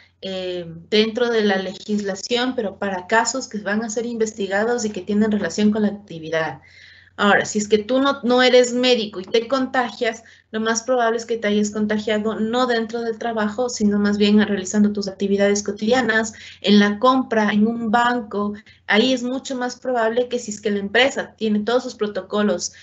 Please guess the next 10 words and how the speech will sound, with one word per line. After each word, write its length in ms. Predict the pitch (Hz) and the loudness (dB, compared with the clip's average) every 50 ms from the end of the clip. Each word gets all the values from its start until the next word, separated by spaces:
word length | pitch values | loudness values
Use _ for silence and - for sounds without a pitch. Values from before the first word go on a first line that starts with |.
| - _ - | -20 _ -6
revisa, 760 | 202 226 247 247 240 240 254 247 240 214 - - 208 190 185 | 0 4 6 6 6 4 2 0 -2 -4 -4 -6 -4 -4 -2
inspecciones, 720 | 196 214 208 208 240 226 226 - 254 233 233 226 214 208 208 | 0 -2 -2 0 -2 -4 -4 -4 -4 -2 -2 0 0 2 2
el, 140 | 226 214 202 - | 2 0 0 0
el 120 | 208 202 | -2 -2
seguridad 440 | 208 - 233 220 226 220 226 226 220 | 0 0 2 2 4 4 4 4 4
y 80 | 226 220 | 4 2
salud 260 | 220 220 208 214 214 | 0 -2 0 2 2
está 240 | 214 208 220 220 220 | 0 0 -4 -6 -4
con, 220 | 233 233 220 208 | -4 -6 -6 -2
pendiente, 480 | 226 233 226 233 254 269 269 - 277 | -2 0 0 2 0 0 0 -2 -4